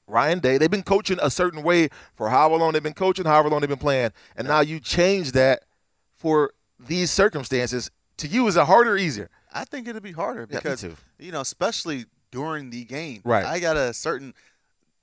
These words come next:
Speaker 2: I got a certain demeanor. I got a certain routine. I got a certain process that I do
Speaker 1: Mm-hmm.
Speaker 2: before or on the sideline of a game. And,
Speaker 1: Right.
Speaker 2: and knowing how I operate on the sideline, it will be changed because of covid.
Speaker 1: Right.
Speaker 2: You know, I can't be as interactive with my guys. I can't be as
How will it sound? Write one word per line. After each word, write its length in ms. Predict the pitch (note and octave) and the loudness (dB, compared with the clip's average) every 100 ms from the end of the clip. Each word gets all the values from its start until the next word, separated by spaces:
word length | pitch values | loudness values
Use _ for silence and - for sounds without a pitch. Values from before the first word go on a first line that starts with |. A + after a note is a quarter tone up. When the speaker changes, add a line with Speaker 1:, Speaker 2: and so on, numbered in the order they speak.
| - | -8
Speaker 2:
I 120 | D#3+ | -4
got 100 | F3 | -4
a 40 | |
certain 380 | - D3+ C3 A2+ | -6 -10 -12 -18
demeanor. 400 | A2+ A2 E3 D3 | -18 -12 -8 -8
I 60 | D3 | -6
got 100 | D#3+ | -8
a 60 | |
certain 420 | - E3 A#2+ A2+ | -6 -8 -10 -16
routine. 380 | G#2 A2+ - E3 | -20 -20 -20 -16
I 40 | E3 | -10
got 100 | D#3 | -10
a 20 | |
certain 320 | - D#3 B2 | -8 -12 -12
process 420 | - - D#3 D3+ - | -18 -12 -10 -10 -6
that 120 | A#2 | -4
I 120 | B2 - | -4 -6
do 300 | C#3+ D3+ A#2 _ | -10 -10 -12 _
Speaker 1:
Mm-hmm. 200 | A2 G#2 | -16 -10
Speaker 2:
before 520 | B2 A#2 - D#3+ E3 - | -8 -8 -8 -6 -4 -4
or 220 | D3 C3+ | -4 -4
on 160 | D#3 E3 | -8 -8
the 80 | |
sideline 440 | A#2+ A#2+ C#3+ D#3 B2 | -10 -10 -8 -10 -12
of 100 | G#2 | -14
a 60 | |
game. 260 | G2+ G#2+ C3+ | -16 -14 -14
And, 160 | G2 G2+ | -14 -10
Speaker 1:
Right. 140 | F#2 | -8
Speaker 2:
and 300 | B2+ A2+ A2 _ _ | -8 -10 -18 _ _
knowing 360 | C3 D3+ E3+ D3 | -12 -8 -6 -4
how 160 | D3+ | -6
I 200 | A#2+ C#3 | -4 -4
operate 380 | - D3+ - D#3+ | -4 -6 -6 -8
on 60 | C#3+ | -8
the 60 | B2+ | -8
sideline, 280 | D3+ E3 F3 _ | -8 -8 -14 _
it 100 | - | -8
will 120 | D#3 D#3 | -6 -6
be 140 | C#3 | -8
changed 360 | - F#3+ B3+ B2+ | -10 -12 -12 -14
because 300 | A#2+ A2+ G2+ | -14 -14 -16
of 80 | F2+ | -16
covid. 300 | A#2 - - _ | -16 -16 -20 _
Speaker 1:
Right. 120 | D2 - _ _ | -20 -20 _ _
Speaker 2:
You 120 | E3+ | -12
know, 80 | B2 | -8
I 100 | B2+ | -8
can't 240 | - C3+ | -8 -12
be 140 | D#3 B2+ | -6 -2
as 240 | D3 D3 | -2 -4
interactive 600 | - C#3 - C#3+ - C3+ | -8 -12 -8 -8 -8 -12
with 100 | C#3 | -10
my 220 | B2 A2+ G#2 | -8 -10 -6
guys. 600 | A#2+ D3+ D#3+ A#2 A2 A2 - _ - | -4 -2 -2 -4 -8 -14 -20 _ -14
I 100 | A#2+ | -10
can't 340 | E3 C#3 B2 | -8 -10 -10
be 220 | C3+ C3 - | -8 -8 -4
as 720 | C#3 C#3+ C3+ B2+ A#2 - | -2 0 -2 -4 -6 -10